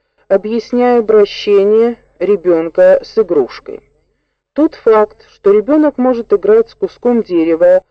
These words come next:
обращаясь с ним как с живым предметом, и через некоторое время – если его отвлечь от этого занятия,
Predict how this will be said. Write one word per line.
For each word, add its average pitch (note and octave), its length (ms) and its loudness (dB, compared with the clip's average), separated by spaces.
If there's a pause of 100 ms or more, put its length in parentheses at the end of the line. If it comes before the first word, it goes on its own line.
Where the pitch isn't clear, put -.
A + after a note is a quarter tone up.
(320)
обращаясь A#3 760 0
с - 60 -8
ним A#3+ 200 -2
как A3+ 220 2
с - 20 -8
живым A3+ 360 2
предметом, A3 760 0 (220)
и G3+ 100 -4
через A3 320 -2
некоторое A3+ 560 2
время – E3+ 560 -2 (420)
если A#3+ 420 -2
его G3+ 260 2
отвлечь A3 500 0
от G3 140 0
этого A3 320 2
занятия, F3 840 -2